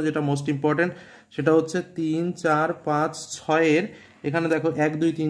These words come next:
চার, চারটে অঙ্ক আছে, চারটে অঙ্কই প্র্যাকটিস করবে। তার মধ্যে most important হচ্ছে দু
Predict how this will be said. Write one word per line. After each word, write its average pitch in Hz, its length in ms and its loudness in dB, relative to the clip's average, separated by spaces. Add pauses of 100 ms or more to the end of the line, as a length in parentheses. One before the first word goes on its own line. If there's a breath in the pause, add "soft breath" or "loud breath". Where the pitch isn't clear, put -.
চার, 165 180 2
চারটে 147 280 0
অঙ্ক 156 180 -2
আছে, 156 240 -4
চারটে 151 260 0
অঙ্কই 147 280 0
প্র্যাকটিস 139 300 -4 (100)
করবে। 123 180 0 (100)
তার 143 180 0
মধ্যে 151 240 0 (420 loud breath)
most 151 260 2
important 151 320 0
হচ্ছে 156 160 -2 (100)
দু 139 60 4